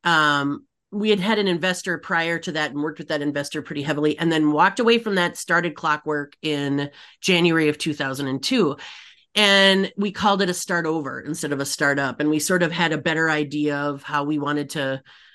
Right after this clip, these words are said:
operate. And we've evolved over those twenty-one years. You know, we started out as a web dev shop. And I think the distinction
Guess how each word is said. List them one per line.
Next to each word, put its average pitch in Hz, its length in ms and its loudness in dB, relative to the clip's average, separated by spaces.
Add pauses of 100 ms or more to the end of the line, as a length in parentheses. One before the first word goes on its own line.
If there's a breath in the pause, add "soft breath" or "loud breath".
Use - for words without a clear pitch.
(160 soft breath)
operate. 151 680 4
And 208 260 2
we've 359 220 4
evolved 196 540 2
over 175 200 -2
those 160 240 -2
twenty-one 165 420 -2
years. 156 340 -2
You 156 60 -8
know, 156 80 -2
we 214 100 -4
started 202 320 -2
out 202 100 2
as 185 100 -2
a 190 60 0
web 160 300 -2
dev 147 280 -4
shop. 117 400 -10 (500 loud breath)
And 208 140 6
I 202 100 6
think 277 400 4
the 190 140 2
distinction 175 1120 0